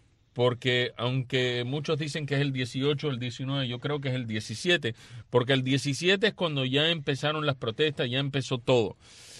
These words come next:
Pero, eh, después, eh, del diecisiete de abril,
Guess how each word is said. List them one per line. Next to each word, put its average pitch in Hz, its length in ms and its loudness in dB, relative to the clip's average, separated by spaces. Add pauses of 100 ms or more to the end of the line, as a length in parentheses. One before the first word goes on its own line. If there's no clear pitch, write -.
(180)
Pero, 143 280 8
eh, 165 200 4
después, 160 560 0
eh, 131 200 0
del 127 320 0
diecisiete 131 600 0
de 147 140 6
abril, 156 340 2